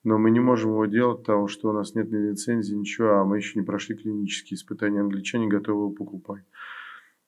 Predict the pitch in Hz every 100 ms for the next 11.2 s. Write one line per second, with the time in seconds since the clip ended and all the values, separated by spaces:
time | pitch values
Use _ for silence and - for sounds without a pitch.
0 | - 110 110 110 123 117 117 113 107 110
1 | 110 107 104 117 110 110 110 104 104 101
2 | 98 98 104 101 - 104 104 104 101 101
3 | 101 120 104 104 101 104 104 98 101 101
4 | 98 98 98 95 - 95 98 98 95 -
5 | - - - _ - 98 95 - 101 101
6 | 98 101 98 139 117 104 101 98 - 104
7 | 101 101 101 98 95 - 98 110 101 98
8 | 104 98 98 95 - 98 98 123 143 -
9 | 127 110 113 110 104 104 101 98 95 -
10 | 101 92 95 - - 135 131 - 117 -
11 | 107 101